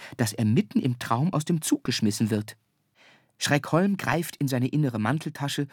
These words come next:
und holt ein kleines Stück Karton hervor. "Billett für Kinder, gültig bis Christiania", liest Puppig. "Sein Vater ist in Norwegen", sagt Doktor Walzer.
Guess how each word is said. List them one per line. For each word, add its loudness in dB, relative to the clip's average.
und -2
holt 2
ein -4
kleines -2
Stück -8
Karton -2
hervor. -10
"Billett -6
für -6
Kinder, 0
gültig 2
bis -4
Christiania", 0
liest -2
Puppig. -6
"Sein 4
Vater 2
ist -4
in 2
Norwegen", -2
sagt -2
Doktor 0
Walzer. -2